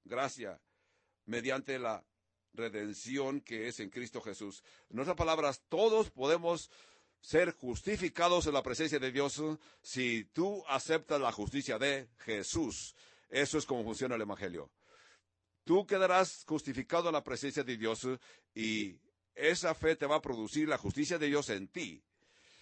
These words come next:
Algunas personas dicen, "Tengo que agradarle a Dios, tengo que agradarle a mi vecino, tengo que agradarle a mi prójimo."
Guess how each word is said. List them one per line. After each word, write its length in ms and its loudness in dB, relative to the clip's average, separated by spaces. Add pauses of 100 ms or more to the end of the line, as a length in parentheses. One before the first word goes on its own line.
(440)
Algunas 320 2
personas 400 2
dicen, 260 -2
"Tengo 260 0
que 100 2
agradarle 440 4
a 60 2
Dios, 340 2 (160)
tengo 260 -2
que 100 2
agradarle 340 2
a 40 0
mi 100 -2
vecino, 520 0 (160)
tengo 280 -2
que 100 -2
agradarle 340 2
a 40 2
mi 120 -2
prójimo." 640 4